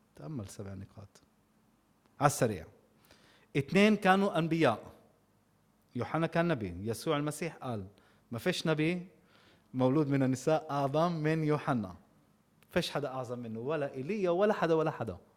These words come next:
ولا حتى موسى، ولكن المولود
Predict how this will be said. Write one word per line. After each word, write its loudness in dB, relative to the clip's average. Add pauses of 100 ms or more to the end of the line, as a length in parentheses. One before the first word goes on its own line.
(160)
ولا 2
حتى 2
موسى، 0 (1120)
ولكن 6
المولود 4